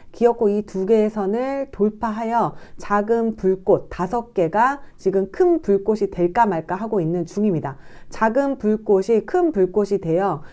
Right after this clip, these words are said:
팔만 오천 원을 도전하고 구만 원대까지 갈지, 아니면 이 작은 불씨들이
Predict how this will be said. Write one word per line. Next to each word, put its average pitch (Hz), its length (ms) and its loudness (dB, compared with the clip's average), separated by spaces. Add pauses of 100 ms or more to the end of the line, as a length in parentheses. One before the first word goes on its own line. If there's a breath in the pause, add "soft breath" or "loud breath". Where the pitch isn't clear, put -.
(140)
팔만 277 380 0
오천 202 360 0
원을 214 240 0
도전하고 214 720 -2 (160 loud breath)
구만 233 360 2
원대까지 202 440 -4
갈지, 175 540 -2 (140 loud breath)
아니면 214 280 2
이 220 100 0
작은 214 480 0
불씨들이 190 920 0